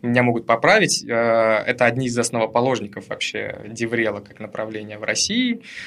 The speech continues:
А там, собственно, работали в своё время и Даша Богомолова, и Наташа Федорищева-Францева,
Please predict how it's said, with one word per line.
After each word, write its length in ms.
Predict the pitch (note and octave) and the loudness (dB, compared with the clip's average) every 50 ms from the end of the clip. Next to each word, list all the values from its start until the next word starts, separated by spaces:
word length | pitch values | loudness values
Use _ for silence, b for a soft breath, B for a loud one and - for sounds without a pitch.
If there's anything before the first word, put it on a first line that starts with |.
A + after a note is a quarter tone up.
| B B B | B B B
А 100 | - A2 | -2 2
там, 380 | - - C3+ C3 B2 A2 G#2+ - | 4 6 6 6 6 4 -2 -4
собственно, 360 | - - A2+ - - - A2 | -4 -4 -2 -2 -2 -2 0
работали 500 | G#2 G#2+ G#2 A#2 A2+ A2+ - G#2 G#2 G2+ | 0 0 0 -2 -4 -4 -6 -8 -8 -8
в 60 | G2+ | -8
своё 180 | - - A2+ G#2+ | -8 -8 -6 -6
время 380 | G#2+ A2 A2 G#2+ G2+ G2+ G2 G2+ | -4 -4 -4 -4 -6 -6 -8 -8
и 100 | G2+ G2+ | -8 -4
Даша 300 | G#2+ G#2 G#2 G#2 - G#2 | -2 0 0 0 -2 -8
Богомолова, 1120 | G#2 G#2+ - A2+ A2 A2+ C#3+ E3+ F3 E3+ D#3+ D#3 D3+ D3+ D3 C#3+ C#3+ C#3 C3+ C3 A#2+ A#2+ | -10 -12 -12 -10 -4 0 4 6 6 6 4 4 4 4 4 4 2 0 0 -2 -4 -4
и 640 | B2 B2 A#2+ - G2+ G#2 G#2 G2+ G2+ G2+ G2+ G2+ G2+ | -6 -8 -10 -8 -6 -4 -4 -2 -2 -4 -4 -6 -8
Наташа 680 | G#2 G2+ G2+ G2+ G#2 G#2 - - - A2+ - - A2 G#2 - | -10 -10 -6 -4 -4 -2 -2 -4 -6 -6 -8 -10 -10 -12 -14
Федорищева-Францева, 1700 | - A2 A2 G#2 G#2+ G#2 - - - G#2+ G#2 A2 - - - C3+ D#3+ E3 D3+ D3+ - - C#3+ C3+ C3+ C3+ C3 B2+ B2+ B2+ B2 B2 | -12 -10 -10 -8 -8 -6 -6 -8 -8 -10 -12 -14 -10 -2 2 2 2 2 2 0 -2 -2 -2 0 2 2 2 4 4 4 2 0